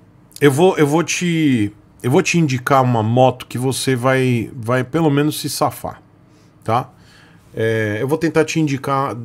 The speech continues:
três motos, tá? Pra você pelo menos aí ter uma,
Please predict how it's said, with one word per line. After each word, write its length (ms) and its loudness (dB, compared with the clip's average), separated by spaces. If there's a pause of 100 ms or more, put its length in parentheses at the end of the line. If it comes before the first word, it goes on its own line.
(720)
três 320 4
motos, 560 -6 (220)
tá? 140 -6
Pra 120 -6
você 640 -2 (220)
pelo 180 2
menos 240 -2
aí 160 4
ter 260 -2
uma, 640 -2